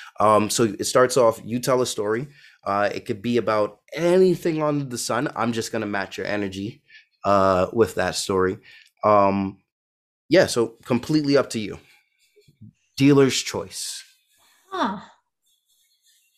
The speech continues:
Speaker 2: Story for a story. Let's
Speaker 1: Yep.
Speaker 2: see.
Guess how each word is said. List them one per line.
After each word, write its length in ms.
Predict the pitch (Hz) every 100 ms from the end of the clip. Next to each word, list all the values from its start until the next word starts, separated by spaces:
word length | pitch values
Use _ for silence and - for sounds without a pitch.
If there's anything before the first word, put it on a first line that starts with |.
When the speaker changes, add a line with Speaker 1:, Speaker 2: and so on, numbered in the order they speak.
| _ _
Speaker 2:
Story 420 | - - 262 294
for 200 | 302 302
a 60 | 269
story. 720 | - - 185 - - - 285 -
Let's 120 | 123
Speaker 1:
Yep. 120 | 135
Speaker 2:
see. 800 | - - - - - - 240 -